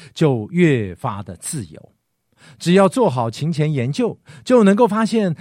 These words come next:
自己与神所占的地位就得着自由。许多人不明白这件事情，有的人是会讨厌你，你会被他人误会的，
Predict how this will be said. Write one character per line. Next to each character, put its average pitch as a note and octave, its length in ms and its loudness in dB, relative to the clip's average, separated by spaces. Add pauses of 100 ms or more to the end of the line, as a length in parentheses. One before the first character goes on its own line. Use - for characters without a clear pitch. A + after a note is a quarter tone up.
(160)
自 D4+ 200 0
己 G#3 140 -2
与 F#3 180 0
神 F#3+ 280 0
所 D3 200 -4
占 G#3 220 -2
的 F3+ 80 -2
地 G3+ 180 -2
位 F3+ 400 -2 (160)
就 C#3 300 -2
得 A#2+ 180 -4
着 B2+ 200 -6
自 G#3+ 240 -10
由。 F2 260 -16 (640)
许 - 180 -2
多 F#3 140 4
人 E3+ 100 4
不 E3+ 140 0
明 D3 160 0
白 C#3 140 0
这 D3 120 -6
件 C3 140 -6
事 C3 160 -10
情， E2+ 300 -16 (560)
有 A3+ 180 2
的 E4 100 0
人 D4 80 2
是 C#4 140 -6
会 B3+ 140 -2
讨 A#2+ 260 -4
厌 A3+ 240 -4
你， G2+ 300 -10 (240)
你 F#3 120 4
会 A#3+ 140 4
被 A#3+ 160 2
他 A3+ 180 -2
人 G3+ 160 2
误 B3+ 160 -2
会 C4 300 -6
的， A2 160 -10